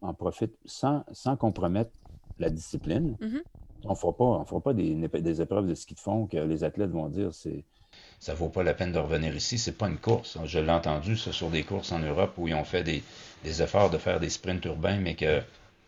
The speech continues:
Speaker 1: euh, ça marchait pas. Les athlètes voulaient plus y retourner parce que c'est, c'était dans le slush.
Speaker 2: Oui.
Speaker 1: Tu sais, en Autriche, une place, ils ont fait, euh, pendant plusieurs années, là, une épreuve, euh, en ville, de ville, mais c'était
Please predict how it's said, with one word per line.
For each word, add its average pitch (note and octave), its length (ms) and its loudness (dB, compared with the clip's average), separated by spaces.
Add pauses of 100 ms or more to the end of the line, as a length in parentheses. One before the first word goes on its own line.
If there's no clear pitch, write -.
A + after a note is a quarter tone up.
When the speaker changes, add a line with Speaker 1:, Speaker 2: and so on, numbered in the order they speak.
Speaker 1:
euh, - 60 0 (680)
ça - 60 -4
marchait G2+ 220 -2
pas. D#2 160 -2
Les D#2+ 120 0
athlètes F2 260 0
voulaient E2 200 0
plus E2 120 -2
y D#2+ 40 2
retourner D#2 420 -2
parce - 200 -10
que D#2 100 -4
c'est, D2+ 300 -4
c'était E2+ 200 -4
dans D#2+ 160 2
le D2 60 -4
slush. - 580 -2 (280)
Speaker 2:
Oui. G#3+ 180 -6 (260)
Speaker 1:
Tu F3 60 -2
sais, E3 60 2
en D2+ 160 -2
Autriche, D#2 460 -2
une D2 140 -6
place, D#2 300 -2
ils D#2 100 -6
ont D2+ 80 -6
fait, - 280 -6
euh, D2+ 160 4
pendant D2+ 240 -4
plusieurs D2+ 420 0
années, D#2+ 200 0
là, D2+ 100 -2
une D2+ 100 -4
épreuve, D#2+ 340 0
euh, C2+ 220 -2 (540)
en D#2 120 0
ville, D#2+ 240 0
de D2+ 120 0
ville, E2 240 2
mais D2+ 120 -4
c'était D2+ 440 2